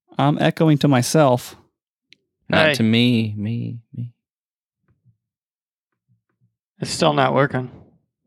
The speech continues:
Speaker 2: Tap on it. Yeah, that's coming through the mic.
Speaker 3: Is it?
Speaker 2: Yeah, but then when you <laughs> left, I
Speaker 3: Okay.
Speaker 2: started echoing to Rob, and Rob was echoing to
Speaker 3: Ah.
Speaker 2: himself. So this is,
Speaker 3: This is,
Speaker 2: this is fun.
Speaker 3: this is a disaster.
Speaker 2: <laughs> Well, you know, and Rob,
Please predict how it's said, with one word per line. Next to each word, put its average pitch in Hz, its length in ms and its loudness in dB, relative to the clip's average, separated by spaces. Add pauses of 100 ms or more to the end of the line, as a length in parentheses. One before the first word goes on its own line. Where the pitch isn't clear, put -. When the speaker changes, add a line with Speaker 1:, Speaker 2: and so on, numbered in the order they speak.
(140)
Speaker 2:
Tap 113 280 2
on 127 220 4
it. - 80 -8 (640)
Yeah, 110 260 4
that's 123 160 0
coming 104 140 2
through 90 120 0
the 87 60 0
mic. 90 240 -4 (720)
Speaker 3:
Is 165 160 -2
it? 247 120 -2 (720)
Speaker 2:
Yeah, 113 220 4
but 110 120 0
then 131 140 4
when 123 120 8
you 113 160 2
<laughs> - 80 -10
left, 127 300 4
I 117 60 4
Speaker 3:
Okay. 117 80 4
Speaker 2:
started 113 300 2
echoing 110 440 2
to 95 60 0
Rob, 101 440 2
and 92 200 -4
Rob 98 260 2
was 87 100 -4
echoing 101 460 0
to 98 60 0
Speaker 3:
Ah. 98 60 2
Speaker 2:
himself. 98 380 0
So - 300 -2 (840)
this 120 240 0
is, 90 180 -2
Speaker 3:
This - 160 -6
is, 120 80 -2
Speaker 2:
this 139 200 2
is 95 180 0
fun. 85 340 0
Speaker 3:
this - 20 2
is - 20 2 (120)
a - 80 -12 (180)
disaster. 127 800 0 (600)
Speaker 2:
<laughs> 220 720 -4 (840)
Well, 170 240 6
you 180 120 6
know, 170 60 2
and 139 200 6
Rob, 131 260 4